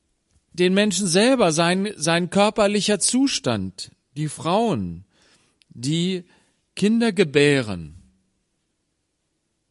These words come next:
die im Wochenbett sind. Dann haben wir die Menschen,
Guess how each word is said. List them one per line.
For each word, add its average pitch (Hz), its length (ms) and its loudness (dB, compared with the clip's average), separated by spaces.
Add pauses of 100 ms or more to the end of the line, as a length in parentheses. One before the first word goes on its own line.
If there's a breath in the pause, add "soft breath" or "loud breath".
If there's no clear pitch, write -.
(420 soft breath)
die 165 100 -8
im 165 180 -2
Wochenbett 170 560 -4
sind. 71 520 -12 (1600 loud breath)
Dann 160 220 2
haben 202 280 0
wir 208 120 0
die 190 120 -2
Menschen, 208 500 -2